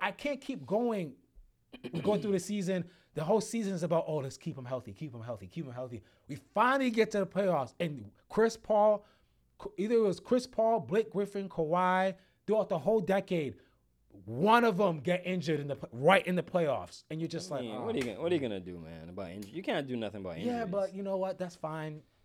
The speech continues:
Speaker 1: You know, when, when I need LeBron in the playoffs, he's available.
Speaker 2: <laughs>
Speaker 1: When I need, when, you know, when I, when I need, when I need J-, Jokic in the playoffs, he's available. When I need, when I need the top eight players in the playoff, it seems like they're available, but these other guys are not.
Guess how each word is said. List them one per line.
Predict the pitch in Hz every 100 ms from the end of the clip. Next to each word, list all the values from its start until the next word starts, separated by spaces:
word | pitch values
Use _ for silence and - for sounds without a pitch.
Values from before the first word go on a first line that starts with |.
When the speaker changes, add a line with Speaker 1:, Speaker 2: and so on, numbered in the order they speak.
| _ _
Speaker 1:
You | 143 151
know, | 147 135 127 131
when, | 147
when | 143 127 156
I | 170
need | 208
LeBron | 170 120 160 214
in |
the | 156
playoffs, | 143 131 110 101
he's | 127 156
available. | 107 104 95 87 98
Speaker 2:
<laughs> | 104 - 170 - -
Speaker 1:
When | 139
I | 165
need, | 170 185 156
when, | 185
you | 233
know, | 214
when | 196
I, | 202 185
when | 185
I | 196 202
need, | 208 196
when | 175 175
I | 196
need | 196 139
J-, | 120
Jokic | 135 170 240 233 170
in |
the | 156
playoffs, | 156 147 127 113
he's | 165 185
available. | 117 104 95 92 104 110 - _ _
When | 139
I | 208
need, | 233 226 202 -
when | 165
I | 254
need | 311 330 294
the | 240
top | - 254 254 -
eight | 220 214
players | - 226 220 196
in | 190
the |
playoff, | 180 196 214 190
it | 170
seems | 170 294 302
like | 262 196
they're | 196 180
available, | 156 175 147 117
but | 117
these | 131 135
other | 151 196
guys | 180 185 175
are | 131
not. | 123 117